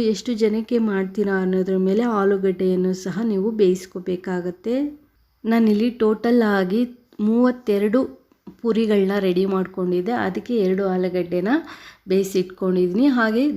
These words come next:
ದಪ್ಪದು ಒಂದು ಈರುಳ್ಳಿನ ಸಣ್ಣದಾಗಿ ಹೆಚ್ಚಿ ಇಟ್ಕೊಂಡಿದ್ದೆ. ಅದರಲ್ಲಿ ಅರ್ಧ ಈರುಳ್ಳಿಯನ್ನು ಸೇರಿಸಿ ನಾನಿಲ್ಲಿ ಮಿಕ್ಸ್ ಮಾಡ್ಕೊಳ್ತಾ ಇದ್ದೀನಿ. ಹಾಗೆ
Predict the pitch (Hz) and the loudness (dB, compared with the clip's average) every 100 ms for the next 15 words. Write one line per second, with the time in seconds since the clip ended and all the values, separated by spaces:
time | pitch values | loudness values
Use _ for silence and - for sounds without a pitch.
0 | 196 190 247 262 269 214 208 214 196 196 | -4 -4 -2 2 2 2 2 2 2 2
1 | 190 208 240 220 208 214 214 202 208 190 | 0 0 -2 -2 0 0 -2 -2 -2 -2
2 | 190 190 185 - 180 175 175 220 285 - | -2 -4 -4 -4 -2 -2 0 0 -2 -4
3 | - - 208 214 220 233 - - 190 190 | -18 -10 -4 0 2 2 0 -2 -2 0
4 | 262 254 220 208 202 196 190 196 190 190 | 0 2 2 2 0 2 0 -2 -2 0
5 | 185 185 190 185 175 180 185 262 233 - | 0 0 -2 0 0 0 0 0 0 -4
6 | - 190 175 - 175 170 180 175 170 226 | -6 -4 -4 -4 -6 -4 -4 -2 0 2
7 | 294 - - - - 226 | 0 -2 -20 -18 -8 -4